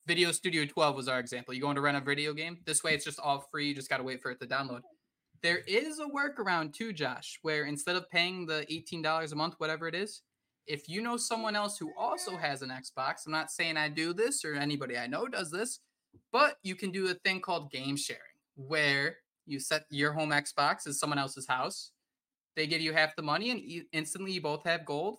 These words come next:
for half the price. Not saying I do that, but if you know someone who has an Xbox, boom, you could be paying half price.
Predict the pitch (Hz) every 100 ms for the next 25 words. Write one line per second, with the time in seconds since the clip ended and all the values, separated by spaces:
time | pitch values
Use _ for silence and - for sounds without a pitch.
0 | _ 175 185 190 196 - 359 403 - _
1 | 170 165 190 190 185 220 277 - 202 220
2 | - _ 147 156 160 151 156 175 170 165
3 | 170 185 - 226 254 262 - - 202 254
4 | 254 147 147 156 151 170 165 170 - 214